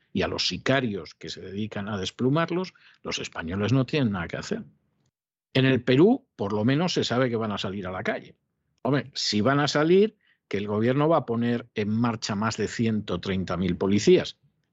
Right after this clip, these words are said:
En España parece que, lamentablemente, ni se les espera ni cosa parecida. Es más, el gobierno va a soltar carrete, va a dejar que pasen las cosas hasta que en un momento determinado se haya acabado la cumbre de la otan y luego ya tiraremos por donde podamos.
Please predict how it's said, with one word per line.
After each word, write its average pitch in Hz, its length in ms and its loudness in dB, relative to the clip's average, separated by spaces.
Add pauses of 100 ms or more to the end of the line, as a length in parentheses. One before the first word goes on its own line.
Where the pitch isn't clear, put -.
(100)
En 107 120 0
España 104 520 -2
parece 110 280 -6
que, 104 100 -4
lamentablemente, 120 1120 0 (560)
ni 98 160 2
se 98 200 0
les 90 240 -2
espera 147 500 2
ni 104 140 -2
cosa 101 260 -4
parecida. 101 400 0
Es 82 100 -6
más, 107 200 -4
el 95 100 -4
gobierno 110 420 0
va 101 100 0
a - 20 0
soltar 92 480 -4
carrete, 143 680 0 (440)
va 113 80 4
a 120 40 2
dejar 104 340 -2
que 101 140 -2
pasen 120 560 -4
las 104 220 -6
cosas 175 560 -2 (340)
hasta 113 380 -6
que 117 60 -2
en 110 80 0
un 135 80 2
momento 123 460 2
determinado 110 540 0
se - 120 -2
haya 113 120 2
acabado 107 280 0
la 92 140 -2
cumbre 113 420 2
de 101 100 0
la 101 120 2
otan 202 460 0
y 110 120 -6
luego 120 260 -2
ya 120 260 0
tiraremos 104 540 -2
por 78 180 -8
donde 80 240 -8
podamos. - 520 -14